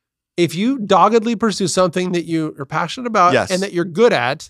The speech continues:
Speaker 2: Yes.
Speaker 1: um, and you follow opportunity, which is what Mike Rowe says, right, in
Speaker 2: Right.
Speaker 1: his video, where he's like, he's like,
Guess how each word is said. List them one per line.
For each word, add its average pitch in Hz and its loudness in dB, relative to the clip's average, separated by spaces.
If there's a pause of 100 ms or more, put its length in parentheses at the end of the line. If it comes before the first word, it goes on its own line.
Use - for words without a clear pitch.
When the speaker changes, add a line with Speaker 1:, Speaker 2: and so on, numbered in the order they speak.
Speaker 2:
Yes. - -2 (460)
Speaker 1:
um, 165 0
and 180 -2
you 190 -2
follow 226 0
opportunity, 190 -2
which 135 -10
is 165 -8
what 175 -10
Mike 170 -6
Rowe 165 -2
says, 135 -6
right, 147 -6
in 165 -8
Speaker 2:
Right. 127 4
Speaker 1:
his 110 -2
video, 160 -6
where 170 -8
he's 156 -4
like, 151 -4
he's 156 -8
like, 147 -6